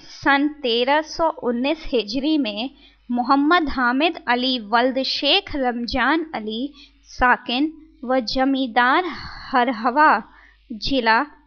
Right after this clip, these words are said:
बाराबंकी ने तहरीर किया। रामरक्षा त्रिपाठी निर्भीक की प्रति। यूसुफ जुलेखा की एक प्रति मेरे पिता श्री डॉक्टर राधिका प्रसाद त्रिपाठी को पंडित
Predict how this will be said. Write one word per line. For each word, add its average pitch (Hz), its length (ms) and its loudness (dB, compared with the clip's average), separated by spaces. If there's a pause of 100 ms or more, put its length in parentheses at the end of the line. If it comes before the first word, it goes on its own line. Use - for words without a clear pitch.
(160)
बाराबंकी 262 1120 2
ने 240 240 -4 (220)
तहरीर 233 640 -6
किया। - 320 -10 (1080)
रामरक्षा 269 600 4
त्रिपाठी 285 480 0
निर्भीक 233 540 -4
की 202 80 -10
प्रति। 196 420 -12 (840)
यूसुफ 311 380 2
जुलेखा 302 440 0
की 349 260 -6
एक 269 200 2
प्रति 254 300 -2
मेरे 254 240 2
पिता 254 360 0
श्री 311 260 0
डॉक्टर 247 300 -2
राधिका 226 400 0
प्रसाद 269 380 -2
त्रिपाठी 233 640 -2
को 240 260 -6 (400)
पंडित 240 380 0